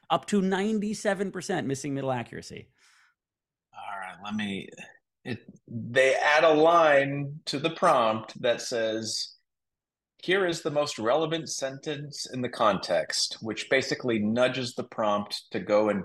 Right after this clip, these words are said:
Speaker 2: pull out the relevant sentence for <laughs> the question at hand.
Speaker 1: Yeah.
Speaker 2: And, and that's the bump.
Speaker 1: Yeah. I, I mean, re-, th-, th-, it's insane. This afternoon, I'm gonna do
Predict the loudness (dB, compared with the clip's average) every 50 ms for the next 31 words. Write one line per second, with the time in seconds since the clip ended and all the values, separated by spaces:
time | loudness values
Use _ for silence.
0 | -8 -8 -2 0 2 2 4 4 2 2 -2 -6 _ -8 -8 -4 0 0 0 0
1 | -2 -4 -4 -6 -6 -6 -6 -8 -12 -16 -20 _ _ _ _ -4 -2 -2 -2 -2
2 | -4 -6 -6 -6 -6 -8 -8 -8 -10 -12 -16 _ _ _ _ _ -2 2 4 4
3 | 4 4 4 2 -2 -6 _ _ -8 -2 -2 0 2 2 0 0 -2 -4 -6 -6
4 | -14 -16 -16 -16 -18 -20 -20 -18 _ -4 -4 -2 0 0 0 0 0 -2 0 0
5 | 0 2 0 0 0 0 -2 -4 -6 -10 -14 -16 _ _ _ _ _ _ _ _
6 | _ _ -10 -10 -10 -8 -8 -6 -6 -4 -6 -6 -6 -6 -6 -4 -2 -4 -4 -4
7 | -6 -8 -4 -2 -2 -2 -2 -8 -14 _ _ _ _ _ _ _ _ _ _ _
8 | _ _ _ _ _ _ _ _ _ _ -16 -12 -6 -6 -6 -4 -2 -2 0 0
9 | 0 0 -2 -4 -6 -8 -20 _ _ _ -20 -12 -8 -6 -6 -4 -4 -6 -6 -4
10 | -6 -8 -6 -4 -4 -6 -6 -4 -2 0 0 0 -2 -6 -10 -14 _ -10 -8 -4
11 | -2 -2 -2 -2 -4 -2 -2 0 0 0 0 0 0 -2 -2 -2 -2 -4 -2 -2
12 | -2 -2 -4 -4 -6